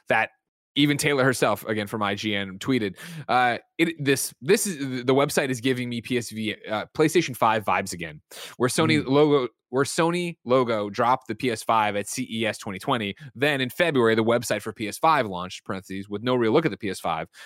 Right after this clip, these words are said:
Speaker 1: just to give a brief timeline of it all. I don't know. This is kinda giving me more hints that a late twenty twenty-two release is plausible."
Speaker 2: Yeah, and I think
Speaker 1: I
Speaker 2: hopefully
Speaker 1: want
Speaker 2: we
Speaker 1: to
Speaker 2: see
Speaker 1: believe
Speaker 2: something
Speaker 1: that,
Speaker 2: by
Speaker 1: but I
Speaker 2: summertime.
Speaker 1: don't. Like, I just, with,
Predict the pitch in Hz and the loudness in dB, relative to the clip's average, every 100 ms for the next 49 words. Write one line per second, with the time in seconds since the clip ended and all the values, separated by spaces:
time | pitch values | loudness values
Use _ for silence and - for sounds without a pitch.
0 | - 156 - 196 156 120 127 - 120 120 | -4 -2 2 2 4 2 0 -2 -6 -4
1 | 90 87 87 85 73 71 - - - - | -4 -6 -8 -10 -12 -14 -20 -20 -8 -2
2 | 156 151 123 113 110 117 117 139 135 123 | -2 0 0 -2 -4 -8 -10 -6 -6 -6
3 | 117 110 110 107 117 110 117 - 101 98 | -8 -12 -12 -8 -6 -6 -10 -10 -10 -6
4 | 110 107 117 - 113 110 - 117 113 - | -4 -4 -8 -8 -8 -8 -6 -6 -4 -4
5 | 110 101 - _ _ - 123 123 101 - | -4 -4 -12 _ _ -4 -2 -2 -4 -8
6 | 98 98 117 98 82 60 - _ _ _ | -10 -4 2 2 0 -10 -20 _ _ _
7 | 208 208 143 131 196 233 220 226 226 269 | -2 2 4 4 0 2 2 4 6 6
8 | 302 311 240 226 294 220 156 131 160 151 | 6 4 6 6 6 6 4 4 4 4
9 | 165 202 127 - 139 147 147 156 165 185 | 4 4 2 0 -2 0 0 2 2 -2
10 | - 160 175 - | -4 0 4 4